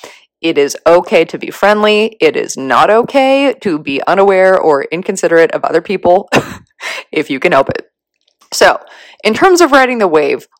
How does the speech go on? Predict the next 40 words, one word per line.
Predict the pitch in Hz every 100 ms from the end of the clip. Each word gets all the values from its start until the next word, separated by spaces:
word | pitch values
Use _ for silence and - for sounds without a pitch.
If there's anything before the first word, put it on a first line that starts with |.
| -
let | 220
me | 254
give | 294
you | 262 262
a | 262
few | - 190 180 175 170 175 170 -
recent | - 143 165 - 175 160
examples | 165 143 143 123 120 127
from | - 156 139
my | 135 127
own | - 143 135
life | 120 117 104 -
to | -
kind | - 151 135
of | 117 110 - - - - _
portray | - 175 170 - 170 143
this | 127 139 -
idea | 151 147 147 -
for | -
you. | 110 67 71 170 -
So, | - 190 170 156 _ _ -
last | 175 175 -
week, | - 110 82 _ _
I | -
had | 165 156 143 139 -
a |
really | 139 143 165
good | 165 175
client | - 151 139 135
call, | - 135 107 156 - - _ -
and | 160 143 135
I | 127
was | 127 -
feeling | - 147 117 143
great | 170 202 208 196
afterwards. | 185 180 - 185 185 180 175 170 170 175 -
I | 123
was | 127
feeling | - 143 135 139
like, | 123 117 -